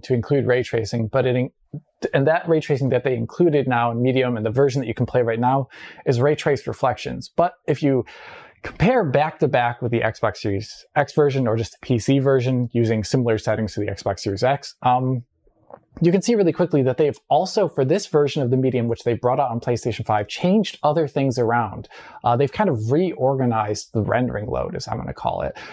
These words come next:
They, uh, took out ray traced and occlusion and are using S S A O. That seems like a downgrade, right? Um, they've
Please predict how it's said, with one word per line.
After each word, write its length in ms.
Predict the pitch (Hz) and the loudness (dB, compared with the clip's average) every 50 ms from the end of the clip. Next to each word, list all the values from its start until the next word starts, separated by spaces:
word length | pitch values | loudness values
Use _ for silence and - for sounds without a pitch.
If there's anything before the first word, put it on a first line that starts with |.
| - - - | -14 -6 0
They, 340 | 131 123 120 120 117 117 113 | 0 2 2 4 2 2 2
uh, 240 | 110 107 107 104 - - | 2 2 2 0 -2 -2
took 160 | - 165 - | -2 0 2
out 220 | 151 135 - - - - | 2 0 0 -4 -6 -2
ray 100 | 143 123 | 0 0
traced 240 | 120 - 123 107 - | 0 0 -2 -2 -2
and 140 | 120 110 113 | -2 -4 -4
occlusion 500 | 113 - - 165 160 165 175 165 165 160 - - - | -2 0 2 2 2 2 2 0 -2 -4 -10 -10 -4
and 140 | - 135 127 | -2 0 0
are 60 | 123 | 2
using 280 | 123 123 117 120 120 - | 2 0 0 0 -2 -2
S 180 | 117 113 - | -2 -2 -2
S 120 | 120 107 - | -4 -2 0
A 140 | 113 107 104 | 0 0 0
O. 140 | 95 - | 0 -2
That 160 | - 143 143 - | -2 -2 0 2
seems 200 | 226 220 196 196 | 2 2 2 2
like 100 | 175 165 | 0 0
a 60 | 165 | 2
downgrade, 500 | 175 160 175 175 147 - - - - - - | 0 2 2 0 -2 -4 -6 -8 -10 -6 -2
right? 240 | - 131 147 170 - _ - - - - - - - | 0 0 0 0 -2 _ -20 -20 -20 -20 -20 -8 -2
Um, 380 | 127 131 127 127 123 123 120 117 | 0 2 2 2 2 0 0 0
they've 420 | 123 123 120 120 113 113 - - | 0 2 2 2 2 0 -2 -6